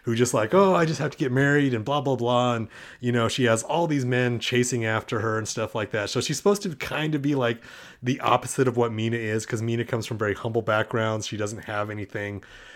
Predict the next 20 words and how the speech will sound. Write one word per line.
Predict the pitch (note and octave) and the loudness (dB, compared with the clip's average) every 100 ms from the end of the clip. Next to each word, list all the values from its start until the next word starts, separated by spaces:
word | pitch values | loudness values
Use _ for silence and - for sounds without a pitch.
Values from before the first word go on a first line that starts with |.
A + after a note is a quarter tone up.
| - - C3 | -20 -18 -8
you | G#2+ | -4
know, | G2+ G2 F#2+ | -2 -4 -2
but | G#2 G2+ - - - _ - - - | -2 -2 -8 -20 -20 _ -20 -14 -6
so | C3 A#2 | -2 -2
she, | - D#3 B2 - | 0 -2 -4 0
you're | D3+ | 6
not | F3 D3 | 6 6
supposed | D#3+ C#3+ | 4 2
to | - | 0
feel | C#3+ C3 | 2 2
as | A2+ | 2
bad | A#2+ B2 B2 | 4 4 2
for | A#2+ | 2
her | A2+ | 2
when, | G#2+ G#2 G#2 | 2 -2 -2
when | B2 G2+ G2+ | -6 -6 -2
Lucy | A#2 A#2+ - G#2 | -2 -2 -6 -6
gets | G#2+ A2 - | -2 -4 -4
it. | E2 F#2+ - - - - - _ | -10 -10 -14 -16 -20 -20 -20 _
<clears throat> | - | -14